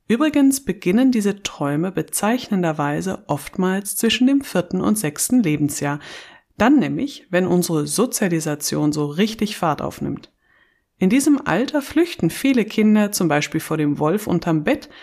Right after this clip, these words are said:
und schlüpfen zurück in die Sicherheit des Elternbetts.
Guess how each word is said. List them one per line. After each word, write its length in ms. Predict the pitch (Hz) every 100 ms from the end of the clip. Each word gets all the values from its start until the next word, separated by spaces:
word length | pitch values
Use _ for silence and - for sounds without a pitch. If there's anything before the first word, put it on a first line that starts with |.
| - - -
und 160 | 208 208
schlüpfen 400 | 294 311 - 247
zurück 480 | - 240 320 - - -
in 120 | 165
die 100 | 147
Sicherheit 800 | 165 185 208 160 151 156 - -
des 140 | 214
Elternbetts. 800 | 151 147 151 147 139 135 - -